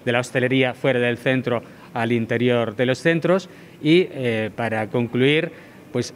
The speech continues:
he podido, eh, decir a todos los socios, eh, lo que ya se ha hecho, lo que se hizo en el año anterior mediante una inversión de más o menos cincuenta y cuatro mil euros en este centro, análoga a la realizada en muchos centros andaluces.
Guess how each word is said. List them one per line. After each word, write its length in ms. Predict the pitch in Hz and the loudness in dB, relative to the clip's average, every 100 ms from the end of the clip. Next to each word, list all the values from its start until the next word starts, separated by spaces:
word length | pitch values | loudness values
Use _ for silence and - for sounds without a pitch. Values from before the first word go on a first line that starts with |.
| - | -4
he 180 | 139 143 | -2 0
podido, 500 | 135 131 131 135 135 | 2 2 4 2 0
eh, 200 | 127 113 113 | -2 -6 -6
decir 320 | 107 131 120 | -6 -4 -4
a 80 | 113 | -2
todos 260 | 123 123 | 0 2
los 160 | 127 127 | 0 0
socios, 560 | 160 151 156 156 151 | 0 0 0 0 0
eh, 240 | 131 117 107 | -2 -2 0
lo 180 | 120 123 | 0 0
que 140 | 117 | 0
ya 160 | 127 131 | 0 0
se 160 | 139 | 0
ha 80 | 131 | 0
hecho, 240 | 160 160 | 0 -2
lo 140 | 143 110 | -2 -2
que 80 | 104 | -2
se 120 | 110 | 0
hizo 260 | 123 135 | 0 2
en 80 | 123 | 0
el 120 | 117 | 2
año 220 | 120 120 113 | 0 0 -2
anterior 480 | 110 110 135 147 | -2 0 2 2
mediante 320 | 131 110 107 107 | -2 -4 -4 -4
una 100 | 110 | -4
inversión 460 | 107 98 123 113 | -6 -4 -4 -4
de 100 | 107 | -4
más 260 | 98 110 - | -4 -4 0
o 60 | |
menos 300 | 123 135 135 | 0 2 0
cincuenta 340 | 151 120 131 120 | 0 0 2 2
y 60 | |
cuatro 260 | 120 117 117 | 0 0 0
mil 160 | 127 131 | 2 2
euros 380 | 131 127 127 | 2 0 0
en 80 | 127 | 0
este 220 | 127 - | -2 -2
centro, 380 | 135 151 135 151 - - - - - - - - - - | 0 0 2 -2 -2 -20 -20 -18 -18 -18 -20 -20 -20 -2
análoga 440 | 143 175 196 196 | 2 4 4 4
a 40 | 185 | 4
la 100 | 156 | 2
realizada 380 | 151 143 165 156 | 0 0 0 0
en 40 | |
muchos 260 | 151 156 135 | 0 -2 0
centros 420 | 151 143 135 147 | 0 2 0 2
andaluces. 480 | 131 127 143 113 | 2 4 2 0